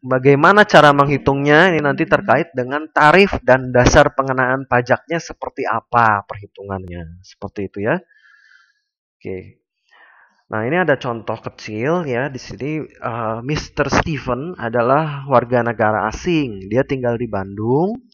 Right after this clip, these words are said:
Sudah seminggu dari awal Februari. Diterima kerja di Hotel Panghegar sebagai shift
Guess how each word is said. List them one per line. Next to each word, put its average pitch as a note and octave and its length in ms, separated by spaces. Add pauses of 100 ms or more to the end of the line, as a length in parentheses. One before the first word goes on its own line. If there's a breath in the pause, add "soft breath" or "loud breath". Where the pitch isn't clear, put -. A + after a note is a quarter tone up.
(1000 soft breath)
Sudah C#3+ 280
seminggu D3 560
dari G#2+ 160
awal B2 560
Februari. G2 760
Diterima C#3 520
kerja A#2+ 520
di C3+ 80
Hotel G#2+ 280
Panghegar G#2 640
sebagai G2+ 400
shift - 240